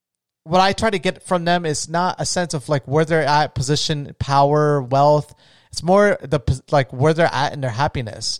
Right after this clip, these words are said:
And I try to gauge where I'm at as well. And it's funny that the most happiest people I've met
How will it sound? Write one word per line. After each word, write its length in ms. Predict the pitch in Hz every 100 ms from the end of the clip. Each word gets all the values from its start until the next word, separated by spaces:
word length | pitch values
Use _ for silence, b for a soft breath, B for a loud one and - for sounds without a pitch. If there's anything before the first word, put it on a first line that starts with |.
| -
And 580 | 147 143 139 127 - - _ _ _ _ _ _
I 100 | 147
try 220 | 165 175
to 80 | 160
gauge 380 | 123 156 156 -
where 100 | 139
I'm 240 | - 143 147
at 180 | 131 117
as 220 | 123 -
well. 540 | 127 143 127 - - _
And 460 | 139 135 135 123 - _ -
it's 200 | 151 -
funny 320 | 175 180 180
that 420 | 147 131 123 - _ _ _ _ _ _ _
the 100 | -
most 260 | 147 165 160
happiest 500 | 143 156 170 170 147
people 240 | 170 160
I've 220 | 143 120 127
met 480 | 160 165 131 -